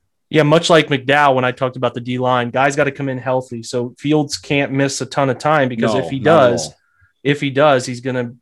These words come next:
Speaker 1: be a potential cut guy, 'cause the, these positions now have raised the ante of the lower part of each position group where they're N F L players. They're not, they're not just guys no one else would scoop up. They're guys that teams will be interested in,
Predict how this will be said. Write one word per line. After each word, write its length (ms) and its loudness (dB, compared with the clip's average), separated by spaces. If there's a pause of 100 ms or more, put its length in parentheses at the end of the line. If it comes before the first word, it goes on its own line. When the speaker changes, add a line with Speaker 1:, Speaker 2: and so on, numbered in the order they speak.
Speaker 1:
be 180 -2
a 40 -2
potential 520 -4
cut 280 0
guy, 200 -2
'cause 200 -12
the, 180 -6
these 240 -4
positions 520 0
now 240 4
have 100 0
raised 300 -2
the 140 -4
ante 340 -4
of 100 -8
the 80 -4
lower 380 0
part 320 -2
of 120 -4
each 220 -10
position 380 -2
group 240 -8
where 80 0
they're 180 -2
N 80 2
F 180 0
L 120 4
players. 420 -2
They're 140 -4
not, 340 0 (540)
they're 100 0
not 260 2
just 240 -4
guys 320 2
no 120 -4
one 160 -4
else 200 -4
would 140 -10
scoop 300 -6
up. 180 2
They're 160 -2
guys 400 0
that 160 -6
teams 320 -6
will 160 0
be 200 -2
interested 440 -4
in, 300 -4